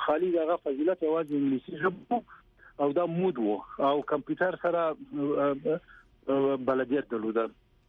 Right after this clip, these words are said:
اما دا ک-، کمپیوټر هم یو ظرفي-، ظرف دی او ژبه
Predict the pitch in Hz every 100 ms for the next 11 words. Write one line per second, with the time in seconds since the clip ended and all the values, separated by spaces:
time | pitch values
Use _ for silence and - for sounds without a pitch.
0 | _ - - 143 165 165 135 - 143 190
1 | 240 - 165 143 - 143 131 131 208 202
2 | 196 175 175 156 180 180 127 170 190 _
3 | 190 190 - _ _ _ 123 127 107 156
4 | 147